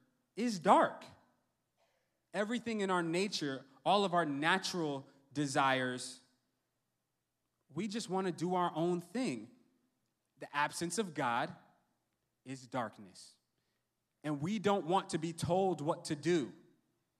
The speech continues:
We want to do our own thing. So it's not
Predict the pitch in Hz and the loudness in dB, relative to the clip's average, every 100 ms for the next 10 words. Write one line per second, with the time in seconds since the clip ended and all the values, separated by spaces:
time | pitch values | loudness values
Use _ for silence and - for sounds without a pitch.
0 | _ _ _ _ 123 180 226 214 220 202 | _ _ _ _ 2 2 0 2 2 0
1 | 151 175 160 160 160 143 156 170 175 170 | -2 -6 -2 0 0 0 2 2 0 -4
2 | 175 156 113 104 _ _ _ _ _ _ | -6 -6 -6 -12 _ _ _ _ _ _
3 | _ _ _ - 175 165 - 151 180 | _ _ _ -8 -4 -4 -4 0 0